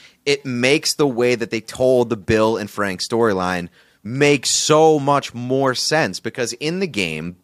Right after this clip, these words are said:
Bill, Bill's message is the complete opposite to what it is in, in the, the series here. Because, like, in the game, Bill says, uh,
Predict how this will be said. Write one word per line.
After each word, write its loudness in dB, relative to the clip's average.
Bill, 2
Bill's 2
message -2
is 0
the 0
complete -4
opposite 2
to -6
what 4
it -2
is 0
in, -6
in -4
the, 0
the -6
series -2
here. -8
Because, -8
like, -6
in -4
the -4
game, 0
Bill 4
says, 0
uh, 2